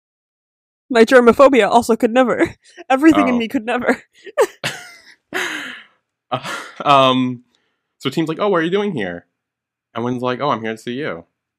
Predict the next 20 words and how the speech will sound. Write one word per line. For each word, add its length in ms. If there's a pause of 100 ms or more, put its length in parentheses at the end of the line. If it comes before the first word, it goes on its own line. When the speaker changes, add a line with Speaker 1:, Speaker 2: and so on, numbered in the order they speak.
(1000)
Speaker 2:
And 200
Speaker 1:
Why 100
else 180
would 120
I 60
be 160
here? 120
Speaker 2:
then 200
he, 180 (680)
yeah, 380 (200)
he's 140
here 140
to 240 (220)
see 160
you. 320 (420)
And 80
he 60
gets 180
very 260
close. 500